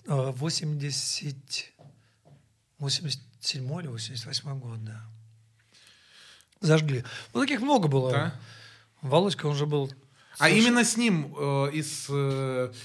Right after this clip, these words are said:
Speaker 2: эстрады, из шоу-бизнеса, вот самые такие теплые дружеские отношения? Или есть кто-то еще там, Гриша Леп-, Григорий Лепс?
Speaker 1: Гришу люблю как
Speaker 2: Да.
Speaker 1: брат, братца своего родного. Я за него в свое время впрягся там с американским,
Speaker 2: Да.
Speaker 1: э,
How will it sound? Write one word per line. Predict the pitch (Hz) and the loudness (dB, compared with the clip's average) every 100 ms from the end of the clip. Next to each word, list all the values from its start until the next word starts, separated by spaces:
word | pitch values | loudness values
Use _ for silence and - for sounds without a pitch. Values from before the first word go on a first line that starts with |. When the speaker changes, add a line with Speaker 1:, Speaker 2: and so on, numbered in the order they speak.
| - | -12
Speaker 2:
эстрады, | - 139 175 202 202 160 | -8 -2 2 4 4 2
из | 143 | 0
шоу-бизнеса, | - 147 139 180 151 139 139 | -2 -2 -2 -2 -2 -4 -4
вот | 135 135 | -4 -4
самые | 156 147 139 | -4 -2 -4
такие | 135 135 139 131 123 110 | -8 -8 -4 -2 -2 -6
теплые | 107 151 139 131 | -8 -8 -6 -8
дружеские | 123 135 127 - 135 | -6 -6 -6 -6 -6
отношения? | 135 135 131 127 113 113 - - | -4 -4 -4 -6 -10 -12 -16 -8
Или | 139 156 | -4 0
есть | 160 147 | 0 -2
кто-то | 156 143 | -6 -4
еще | 139 135 | -2 -4
там, | 131 120 117 110 | -6 -8 -8 -6
Гриша | 147 180 156 - 139 | -2 0 -2 -2 -2
Леп-, | 131 135 131 | -2 -4 -4
Григорий | 135 139 139 143 127 | -6 -2 0 2 0
Лепс? | 135 175 - - - - - - _ | 2 2 2 -4 -12 -16 -18 -20 _
Speaker 1:
Гришу | - 147 143 - | 4 6 6 4
люблю | 143 131 139 | 2 2 2
как | 127 127 | 2 2
Speaker 2:
Да. | 117 120 | 2 0
Speaker 1:
брат, | 120 127 139 135 | 0 2 2 2
братца | 127 139 139 - | 0 0 0 -2
своего | - 135 127 | -2 -2 -2
родного. | 123 127 131 135 127 | -2 -2 -2 0 0
Я | 127 | 0
за | 120 131 | -2 -2
него | 131 | -2
в | 127 | -2
свое | - 143 | -2 -2
время | 131 135 127 | 0 0 -2
впрягся | - 151 139 - 139 | 0 0 2 0 -4
там | 131 | -4
с | 123 | -2
американским, | 151 135 131 143 135 - 135 123 - - | -2 -2 -2 -2 -4 -4 -8 -8 -14 -16
Speaker 2:
Да. | 117 120 | -12 -12
Speaker 1:
э, | 131 | -14